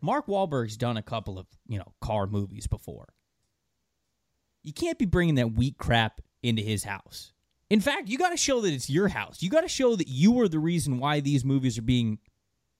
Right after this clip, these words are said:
rebooted. And you gotta do that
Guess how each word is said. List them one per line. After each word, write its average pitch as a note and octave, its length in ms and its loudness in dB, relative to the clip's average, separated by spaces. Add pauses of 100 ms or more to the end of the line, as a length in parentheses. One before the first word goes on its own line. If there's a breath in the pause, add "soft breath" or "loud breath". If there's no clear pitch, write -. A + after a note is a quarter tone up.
(160)
rebooted. B2 480 4 (1500)
And D#3+ 120 -2
you A#3 60 -2
gotta B3 220 4
do G#3+ 160 4
that A2+ 280 4